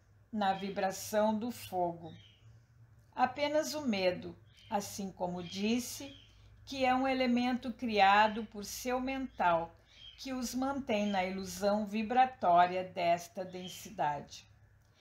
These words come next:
Se no espaço de um instante vocês acedessem à existência, e esta existência fizesse, pela vibração do fogo,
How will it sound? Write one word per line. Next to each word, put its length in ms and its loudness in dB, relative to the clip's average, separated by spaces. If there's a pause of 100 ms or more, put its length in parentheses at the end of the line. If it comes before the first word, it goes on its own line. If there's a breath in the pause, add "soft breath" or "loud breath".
(140 soft breath)
Se 220 -6
no 100 2
espaço 680 2
de 260 -4
um 240 0
instante 920 -6 (340 soft breath)
vocês 440 -4
acedessem 1080 0
à 200 -4
existência, 1080 -8 (460 loud breath)
e 160 2
esta 360 4
existência 840 -6
fizesse, 960 -2 (480 loud breath)
pela 300 2
vibração 800 0
do 120 -8
fogo, 640 -2